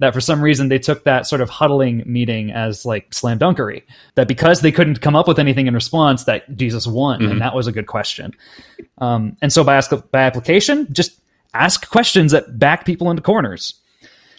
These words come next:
Speaker 1: But when I look at this passage, though, and some others, I don't see intent to stump in Jesus' own question. I see a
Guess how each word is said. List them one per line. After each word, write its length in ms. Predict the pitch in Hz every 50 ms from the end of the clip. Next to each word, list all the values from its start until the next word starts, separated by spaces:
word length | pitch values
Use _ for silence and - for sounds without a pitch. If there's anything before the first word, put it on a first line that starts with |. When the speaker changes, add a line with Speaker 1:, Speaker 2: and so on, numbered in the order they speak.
| _ _ _ _
Speaker 1:
But 280 | - 180 180 - - - - - - -
when 120 | 175 170 175
I 40 |
look 140 | 190 247 269
at 60 | 339
this 140 | 285 214 -
passage, 420 | - 160 185 220 254 - 320 - -
though, 260 | 131 139 123 120 120
and 180 | 123 127 127
some 180 | - - 147 135
others, 420 | 156 - 123 151 107 104 113 - - _ _ _ _ _ _ _ -
I 100 | - 208
don't 200 | 202 262 269 208
see 480 | - - - 185 240 285 180 104 113 131
intent 320 | 143 127 - 151 135 120
to 80 | - 127
stump 320 | - - 139 120 117 120
in 100 | 123 127
Jesus' 300 | 120 135 127 113 120 120
own 160 | 139 131 139
question. 500 | - 180 226 220 - - - - - - - -
I 320 | 123 120 135 143 165 165 160
see 400 | - - - 135 123 123 123 120 -
a 380 | 127 120 120 120 117 117 120